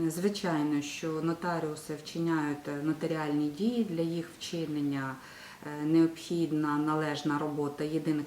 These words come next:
та державних реєстрів, оскільки, е, відомості про вчинення нотаріальної,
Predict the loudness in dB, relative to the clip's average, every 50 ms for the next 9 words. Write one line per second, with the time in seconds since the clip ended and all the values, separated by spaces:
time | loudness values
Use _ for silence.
0 | -2 -4 -4 -2 -2 -2 -2 0 0 0 2 0 0 -2 0 0 2 4 6 4
1 | 4 4 0 0 -2 -2 -2 -2 -14 -16 -16 -16 -16 -6 -4 -2 -2 -2 -4 -6
2 | -6 -4 -2 -2 -2 -2 -4 -8 -16 -16 -16 -16 -16 -18 -16 -12 -8 -6 -4 -2
3 | -2 -2 -2 -2 -2 0 0 0 0 0 -2 -4 -4 -6 -6 -8 -4 2 2 4
4 | 4 4 4 4 2 2 0 -6 -8 -4 -4 -4 -4 -2 -2 0 0 0 0 -2
5 | -4 -6 -4 0 2 2 4 4 4 2 2 2 0 0 0 0 0 -2 -2 0
6 | 0 2 2 2 2 0